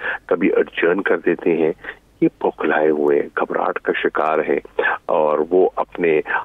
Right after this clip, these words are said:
हर हरबा इस्तेमाल कर रहे हैं, अ, पीटीआई को नीचा दिखाने।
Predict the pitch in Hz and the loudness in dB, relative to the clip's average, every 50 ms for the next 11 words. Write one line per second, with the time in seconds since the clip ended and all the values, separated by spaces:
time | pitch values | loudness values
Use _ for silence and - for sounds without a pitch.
0 | - - - - - - - 156 151 127 - - 87 90 - - 85 78 - - | -6 -6 -4 -2 0 0 2 2 0 0 0 0 0 0 0 0 -2 -2 -2 -2
1 | - 78 73 71 71 73 69 - 76 69 - - 71 - 80 78 78 73 78 78 | -2 -2 0 0 -2 -2 -2 -2 -4 -2 -2 -4 -2 0 0 0 2 2 2 2
2 | 90 110 - - - - - - - - - - - 78 71 - - 67 65 - | 2 2 0 -2 -4 -4 -4 -4 -6 -8 -4 -2 -2 0 0 0 0 0 -2 -2
3 | - - - - - - - - - - _ _ _ - - _ _ _ _ _ | -6 -8 -10 -10 -12 -12 -14 -20 -20 -20 _ _ _ -20 -20 _ _ _ _ _
4 | _ - - - - 90 80 78 73 - - - 87 82 78 - - 80 - - | _ -6 -4 -2 0 0 2 2 0 0 -2 -2 -2 -2 -2 -6 -8 -4 0 0
5 | 80 76 - 76 - - 76 76 76 | 0 0 0 -2 -2 -2 -4 -2 -2